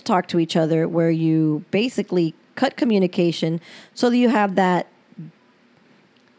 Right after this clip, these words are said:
that time to heal and that time to get your strength back and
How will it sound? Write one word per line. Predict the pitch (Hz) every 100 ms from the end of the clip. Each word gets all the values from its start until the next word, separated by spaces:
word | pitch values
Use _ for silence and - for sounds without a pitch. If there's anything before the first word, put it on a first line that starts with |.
| -
that | 180
time | - 202 185 175 175
to | - 185
heal | - 208 196 170 156 175 185 _ _ - _
and | 180 175
that | -
time | 190 180 175 175
to | - 170 165 - _ _ _ -
get | 196
your | 185 175
strength | - 214 202 190
back | 185 160 165 - - - - _ -
and | 180 165 165 160 -